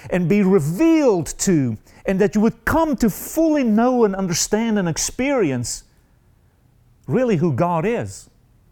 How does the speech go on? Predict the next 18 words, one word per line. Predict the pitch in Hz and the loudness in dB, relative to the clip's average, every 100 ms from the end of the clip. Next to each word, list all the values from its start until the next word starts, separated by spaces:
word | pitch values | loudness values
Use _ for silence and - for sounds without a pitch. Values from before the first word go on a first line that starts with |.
| _ _ _ _ _ _ _ _ _ _ _ _ _ _ _ _ _ _ - - - _ _ _ _ _ _ _ | _ _ _ _ _ _ _ _ _ _ _ _ _ _ _ _ _ _ -20 -20 -20 _ _ _ _ _ _ _
So | 226 | -2
before | 208 202 330 330 | -2 0 0 0
he | 240 233 208 165 - | 0 0 -2 -6 -12
prays | - 208 240 208 170 - | -2 0 2 0 -2 -4
that | 139 | -4
you | 185 | -2
would | 180 143 | 0 0
know | 165 202 208 | 0 2 2
what | 185 175 - | 2 -2 -4
school | - 208 226 190 | -6 -2 -2 -2
to | 151 | -2
go | 123 165 151 | -2 -2 -2
to, | 151 139 | -4 -2
or | 147 143 | 0 0
know | 147 196 208 | 0 2 2
who | 180 196 | 0 -4
to | 170 156 | -4 -2
marry, | 143 190 214 170 127 113 | -2 -2 -2 -2 -4 -6